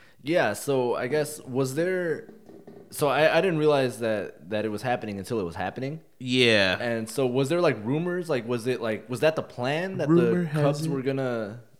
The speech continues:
Speaker 1: like, start
Speaker 2: Yeah.
Speaker 1: over and rebuild?
Speaker 2: So, I mean, it was, it was always, like,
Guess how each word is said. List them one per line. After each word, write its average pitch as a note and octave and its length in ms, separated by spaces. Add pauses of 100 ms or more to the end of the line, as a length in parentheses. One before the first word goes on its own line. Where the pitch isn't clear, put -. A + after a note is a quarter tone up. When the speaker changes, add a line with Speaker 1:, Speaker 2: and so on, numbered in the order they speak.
Speaker 1:
like, G2+ 300 (220)
start A#2+ 380
Speaker 2:
Yeah. C#3 160
Speaker 1:
over D3+ 120
and B2+ 120
rebuild? A#2+ 300
Speaker 2:
So, D3 560
I C3+ 100
mean, E3+ 180
it F3+ 100
was, G3 160
it D#3 60 (120)
was F3 140
always, B2 340
like, G#2 400